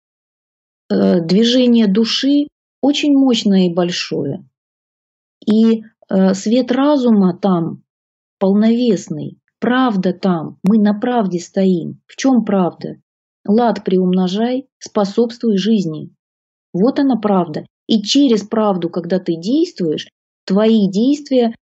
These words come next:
выстраивают любые ситуации, в том числе и вот с такими заблудшими душами.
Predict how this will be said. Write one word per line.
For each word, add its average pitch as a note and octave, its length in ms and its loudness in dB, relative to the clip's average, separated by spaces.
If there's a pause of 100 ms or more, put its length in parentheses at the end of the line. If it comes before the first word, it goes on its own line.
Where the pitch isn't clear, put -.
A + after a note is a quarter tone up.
(200)
выстраивают B3 840 0
любые C#4 340 2
ситуации, D#3 800 -4 (160)
в - 160 -18
том E4 240 2
числе A3 420 0
и A3 220 -2
вот A#3+ 160 0
с - 40 -18
такими C4+ 380 0
заблудшими A3+ 640 0
душами. D3 600 -6